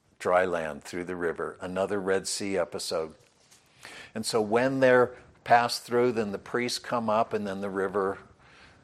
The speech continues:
again flows through. And that becomes Gilgal. But anyway, so then you have the episode of the taking of,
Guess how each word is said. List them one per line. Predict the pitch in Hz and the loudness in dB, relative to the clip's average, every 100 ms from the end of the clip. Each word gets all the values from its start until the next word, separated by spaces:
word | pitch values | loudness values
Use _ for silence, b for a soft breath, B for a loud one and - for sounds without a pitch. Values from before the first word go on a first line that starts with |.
| b b | b b
again | - 98 104 95 | -12 -6 -4 -4
flows | 95 - 104 92 92 - | -6 -4 2 2 2 -2
through. | 104 92 78 76 - - - - - - - _ _ _ _ - B B - | -2 0 -2 -4 -10 -20 -20 -20 -20 -20 -20 _ _ _ _ -20 B B -6
And | 101 | 0
that | 104 101 | 0 0
becomes | 107 - 104 101 98 - | -4 2 2 2 -2 -8
Gilgal. | 110 104 104 92 78 78 64 - b b _ B B B B _ | -4 2 2 2 0 0 -4 -10 b b _ B B B B _
But | 113 | 2
anyway, | 139 143 117 107 110 | 2 2 2 2 0
so | - 117 | 0 2
then | 101 120 120 113 | 4 2 2 -4
you | 110 | -2
have | 117 113 101 | 2 2 2
the | 110 | 2
episode | 104 - 117 - 113 107 104 | 2 2 -2 -2 0 0 0
of | 90 | -6
the | 98 | -8
taking | - 110 107 110 101 | -4 -4 -4 -10 -8
of, | 98 92 - | -8 -8 -12